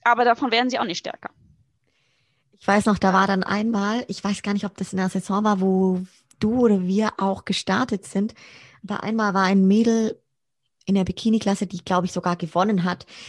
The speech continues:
Speaker 2: Das war auch dann ein bisschen später, nachdem damals der Wettkampfrichter zu dir hingegangen, gekommen ist.
Speaker 1: Mhm.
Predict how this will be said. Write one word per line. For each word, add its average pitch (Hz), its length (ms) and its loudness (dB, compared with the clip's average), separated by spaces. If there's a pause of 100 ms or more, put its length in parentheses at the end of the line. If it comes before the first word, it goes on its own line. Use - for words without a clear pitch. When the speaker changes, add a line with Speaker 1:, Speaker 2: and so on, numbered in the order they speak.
(120)
Speaker 2:
Das - 160 -10
war 196 120 2
auch 185 120 -8
dann 196 260 0
ein 190 60 0
bisschen 190 260 -2
später, 214 360 0
nachdem 175 340 -2
damals 180 380 0
der 170 240 0
Wettkampfrichter 185 800 -4
zu 170 100 -8
dir 185 140 0
hingegangen, 196 480 2
gekommen 170 380 -2
ist. - 220 -4
Speaker 1:
Mhm. 220 420 -8